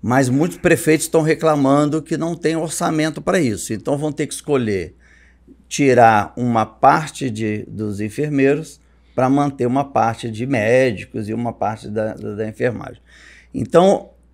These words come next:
essa, essa, essa questão tá gerando, para alguns prefeitos, a necessidade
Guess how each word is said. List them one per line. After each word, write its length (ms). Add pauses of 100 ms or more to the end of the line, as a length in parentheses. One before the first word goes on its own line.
(480)
essa, 340
essa, 640
essa 260
questão 520
tá 140
gerando, 680
para 120
alguns 460
prefeitos, 720 (320)
a 120
necessidade 1040